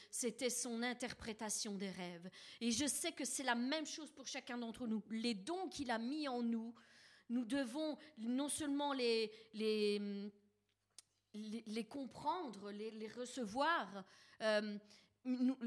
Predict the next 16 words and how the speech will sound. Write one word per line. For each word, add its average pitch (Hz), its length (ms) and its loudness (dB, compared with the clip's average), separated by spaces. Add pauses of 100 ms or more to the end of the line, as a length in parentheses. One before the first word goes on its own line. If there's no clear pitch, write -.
qu'ils 269 160 2
soient 269 240 6
dévoilés 277 500 6
à 262 60 4
nos 254 100 4
yeux 233 220 0
pour 240 160 -6
pouvoir 233 260 -2
les 226 80 2
faire 220 220 -4
fructifier, 226 680 -4
pour 226 180 -10
que 220 220 -6
ça 233 160 0
serve, 208 640 -2 (360)
euh, 190 240 0